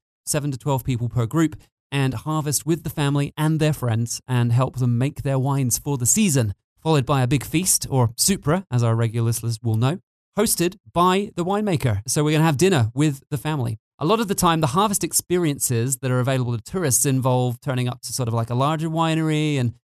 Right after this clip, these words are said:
simulating the harvest just for fun, uh, which is also great. And we do run those types of tours 'cause not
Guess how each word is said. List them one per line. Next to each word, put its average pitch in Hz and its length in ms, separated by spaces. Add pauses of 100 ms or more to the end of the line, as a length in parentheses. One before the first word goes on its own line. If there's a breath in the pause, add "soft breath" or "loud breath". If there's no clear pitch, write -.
(140)
simulating 127 640
the 107 60
harvest 156 640
just 180 160
for 160 80
fun, 139 340 (420)
uh, 151 140
which 190 180
is 202 80
also 233 240
great. 208 300
And 170 240
we 165 100
do 165 160
run 160 140
those 156 160
types 143 220
of 127 80
tours 156 260
'cause 120 260
not 127 220